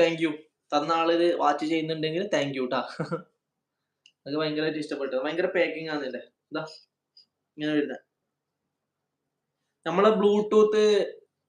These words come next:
വരുന്നില്ലേ ചെവിയിൽ വെക്കുന്ന Bluetooth, അതുപോലത്തെ ഒരു കവറിലാണ് വരുന്നത്. ഇങ്ങനെ ഇതാ,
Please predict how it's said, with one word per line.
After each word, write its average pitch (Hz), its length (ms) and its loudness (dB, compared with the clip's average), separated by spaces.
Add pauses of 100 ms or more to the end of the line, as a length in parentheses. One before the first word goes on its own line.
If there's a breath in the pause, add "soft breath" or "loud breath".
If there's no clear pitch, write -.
(500)
വരുന്നില്ലേ 151 440 4
ചെവിയിൽ 151 300 6
വെക്കുന്ന 156 260 -2 (1700)
Bluetooth, 156 420 0 (1000)
അതുപോലത്തെ 170 460 6
ഒരു 175 160 2
കവറിലാണ് 147 480 6
വരുന്നത്. 123 260 0
ഇങ്ങനെ 120 200 -10 (2250)
ഇതാ, 117 120 -4